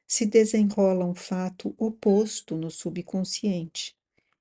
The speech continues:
e que também faz parte das possibilidades imponderáveis na sala de aula. Contudo, está claramente presente.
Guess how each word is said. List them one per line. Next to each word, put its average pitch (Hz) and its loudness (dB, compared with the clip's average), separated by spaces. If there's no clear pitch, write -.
e 185 0
que 190 -6
também 170 -2
faz 226 -6
parte 165 -6
das 165 -4
possibilidades 170 -6
imponderáveis 170 0
na 165 -4
sala 160 -4
de 160 -8
aula. 170 -8
Contudo, 175 -2
está 180 -2
claramente 214 0
presente. - -4